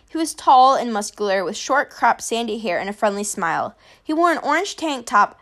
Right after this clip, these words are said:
cutoffs, sandals, and a leather necklace with five different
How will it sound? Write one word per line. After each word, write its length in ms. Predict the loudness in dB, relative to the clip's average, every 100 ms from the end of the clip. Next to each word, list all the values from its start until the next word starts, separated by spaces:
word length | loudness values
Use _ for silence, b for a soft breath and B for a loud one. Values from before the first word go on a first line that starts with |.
| _
cutoffs, 540 | -2 2 4 4 0 -10
sandals, 500 | -8 -4 0 -2 -2
and 120 | -4
a 80 | -4
leather 360 | -2 -2 0 0
necklace 480 | -2 -4 -6 -8 -8
with 220 | -12 0
five 340 | 2 4 2
different 440 | -6 -6 -6 -6